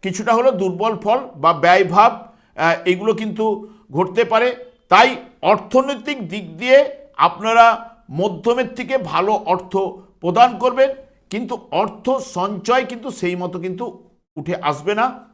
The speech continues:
তবে পারিবারিক জীবনের ক্ষেত্রে যেহেতু কেতু এবং রাহু আপনাদের,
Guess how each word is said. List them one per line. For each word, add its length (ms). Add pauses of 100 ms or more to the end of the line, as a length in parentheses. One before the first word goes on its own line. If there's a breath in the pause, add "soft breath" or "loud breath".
(160)
তবে 180
পারিবারিক 760
জীবনের 480
ক্ষেত্রে 560 (280 loud breath)
যেহেতু 300
কেতু 440
এবং 240
রাহু 300
আপনাদের, 520